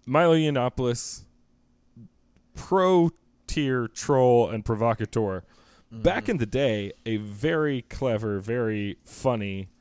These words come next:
Speaker 1: extremely obnoxious person.
Speaker 2: Yeah.
Speaker 1: But he had some
Speaker 2: Extremely rude person, too. Like, I mean, take the good with the bad a little bit
Speaker 1: Yeah.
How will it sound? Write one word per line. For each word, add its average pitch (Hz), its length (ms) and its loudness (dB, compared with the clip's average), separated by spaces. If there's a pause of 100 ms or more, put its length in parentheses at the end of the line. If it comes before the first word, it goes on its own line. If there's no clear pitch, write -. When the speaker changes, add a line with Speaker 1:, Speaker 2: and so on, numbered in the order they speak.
(840)
Speaker 1:
extremely 135 1080 0
obnoxious 95 600 -4
person. - 540 -10 (260)
Speaker 2:
Yeah. 92 280 -10
Speaker 1:
But 117 340 2 (120)
he 180 240 -4
had 170 260 -2
some - 220 0
Speaker 2:
Extremely 123 480 -2
rude 104 380 -8
person, 80 400 -12
too. 85 320 -10
Like, 85 180 -10
I 101 60 -8
mean, 95 240 -12 (160)
take 117 180 -6
the 113 80 -8
good 101 220 -6
with 90 120 -14
the 95 60 -12
bad 87 460 -8
a - 40 -14
little 90 260 -12
bit 85 160 -6
Speaker 1:
Yeah. 143 100 6